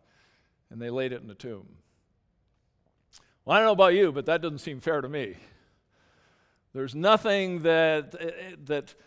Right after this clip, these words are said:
sort of talks about this is the way a great servant of the Lord should finish his life. And it's part of something that doesn't enter our mind much, but I want to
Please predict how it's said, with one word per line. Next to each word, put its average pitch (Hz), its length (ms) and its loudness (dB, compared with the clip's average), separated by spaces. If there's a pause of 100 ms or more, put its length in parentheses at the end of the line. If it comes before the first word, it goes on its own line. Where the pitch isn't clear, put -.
(480)
sort 202 300 0
of 151 340 -6 (920)
talks 226 320 6
about 160 260 0
this 208 160 -2
is 180 120 -8
the 170 120 -6
way 156 320 0
a 135 80 -4
great 147 300 -6
servant 165 300 -8
of 139 40 -12
the 127 80 -10
Lord 131 420 -6
should 117 220 -14 (100)
finish 131 280 -12
his 123 160 -20
life. 110 480 -14 (1500)
And 180 320 0
it's 190 180 -2
part 254 300 8
of 196 80 2
something 190 360 0
that 165 100 -2
doesn't 180 260 -2
enter 175 260 0
our 151 120 0
mind 165 360 -2
much, 135 300 -6
but 151 240 -2
I 156 160 0
want 190 360 -4
to 160 280 -4